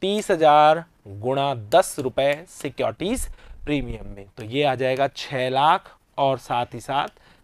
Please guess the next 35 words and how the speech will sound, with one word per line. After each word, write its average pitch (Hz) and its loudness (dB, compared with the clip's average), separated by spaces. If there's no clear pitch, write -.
तीन 240 -2
लाख, 170 6
जैसा 147 0
कि 147 -2
किस्त 156 -6
में 165 -4
दिया 202 8
गया 208 8
है। 190 2
क्या 208 6
दिया 220 6
गया 214 6
है 220 2
कि 175 4
तीस 226 2
रुपए 185 6
का 151 6
बंटन 165 4
है 240 0
जिसमें 135 -10
दस 123 -6
रुपए 143 -6
प्रीमियम 247 -6
है, 214 -16
तो 170 -18
वो 127 -8
हमने 123 -8
कर 185 6
दिया 110 -12
है। - -18
अब 269 6
अगर 262 8
हम 233 -2
बात 151 4
करें 160 -4